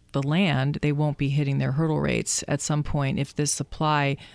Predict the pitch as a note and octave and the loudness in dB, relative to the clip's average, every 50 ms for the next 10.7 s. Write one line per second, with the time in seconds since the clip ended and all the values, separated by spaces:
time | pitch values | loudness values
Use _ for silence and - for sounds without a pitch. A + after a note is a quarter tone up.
0 | - - C3+ - D#3+ D#3+ D#3+ D3 D3 C#3 C#3+ C#3+ C#3 C#3 C#3 C3+ D#3+ - - D3 | -6 -4 -2 2 2 2 2 2 0 0 2 2 2 2 0 -2 -4 -4 -2 -2
1 | - - - - D3+ C#3+ C#3 C3+ C#3 C#3+ C#3+ D3 - - C#3+ C#3 C#3 C3+ - - | -2 0 0 0 0 0 0 0 0 0 0 0 0 0 0 0 0 -2 -6 -12
2 | - - - - - - C#3+ C#3 - - D#3 C3+ C#3+ C#3+ - - - C3+ C3+ C#3 | -18 -18 -16 -8 -4 -2 -2 0 0 0 0 0 0 -2 -2 -2 -4 -2 0 0
3 | D3 E3 F#3+ A3+ A3 - - - - - - - C#3+ D3 - - D#3+ D3+ - - | 2 2 0 0 -2 -6 -16 -20 -20 -10 -4 -2 -2 0 0 0 0 2 2 0
4 | D#3+ D3+ C#3+ C#3 C#3+ C#3 C#3 C3+ C3+ - - D3+ - - - - - - - - | 0 0 -2 0 -2 0 0 -2 -2 -2 -2 -2 -2 -2 -2 -4 -4 -6 -6 -8
5 | - - - - - - - - D#3 D3+ E3+ F#3+ F#3+ F#3+ F#3+ F3 E3 D#3+ D#3 D#3 | -14 -20 -20 -20 -16 -8 -4 -2 0 2 2 2 2 2 2 4 4 4 2 0
6 | D3 - D#3 D3+ C#3+ D3+ D#3 D#3 D#3 D#3+ D#3 - - - - F#3 F#3 F#3+ - E3+ | 0 0 0 0 0 0 0 2 2 0 0 -2 -6 -6 -2 -2 -2 0 0 -2
7 | D3+ D3 C#3 - - - E3+ D#3+ D#3 - - D3 C#3 - D3+ D3 D#3+ - - G#3 | -2 -2 -2 -2 0 0 0 0 0 0 -2 -2 -2 0 -2 -2 -2 -2 -4 -6
8 | - - A#3 A3+ A#3+ B3+ - - - - - - - - - - D#3 C#3+ D3+ D3 | -4 -2 0 0 0 -2 -4 -8 -14 -16 -20 -20 -20 -8 -4 -2 0 0 0 0
9 | D3+ - E3 D#3+ - - D3+ D3 D3+ F3 - _ - - B3+ A3+ E3+ D3 C#3+ C#3 | 0 0 0 0 2 2 2 2 2 0 -2 _ -4 0 2 2 4 4 4 2
10 | D3 E3+ - - - - - - - - - - - - | 2 0 -2 -6 -8 -10 -14 -20 -20 -20 -12 -6 -4 -4